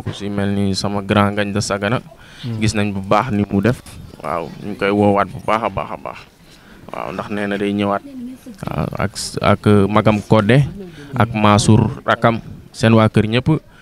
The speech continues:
Speaker 1: Di si woo tamit, euh, Omzo bu Garga Mbossé, sama papa Djibi Keita, sama papa, sama lépp. Waaw,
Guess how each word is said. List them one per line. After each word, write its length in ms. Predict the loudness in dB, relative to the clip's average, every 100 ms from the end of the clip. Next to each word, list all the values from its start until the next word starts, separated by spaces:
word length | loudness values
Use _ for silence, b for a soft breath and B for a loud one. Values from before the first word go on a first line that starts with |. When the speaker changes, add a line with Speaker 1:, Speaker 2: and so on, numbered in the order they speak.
| b b -10
Speaker 1:
Di 80 |
si 120 | -2 2
woo 340 | 4 4 4
tamit, 400 | 2 2 0 0
euh, 340 | 0 2 0 0
Omzo 300 | -2 4 4 4
bu 60 |
Garga 300 | 4 2 0
Mbossé, 480 | 0 0 2 0 -4
sama 240 | -6 -8 -2
papa 320 | -2 0 0
Djibi 240 | 0 -2
Keita, 380 | -2 -2 -2 -6
sama 340 | -6 -6 -4
papa, 340 | -2 -2 -2 -2
sama 240 | -4 -2
lépp. 280 | 2 2 2 -2 B B B B B -8
Waaw, 320 | -6 -6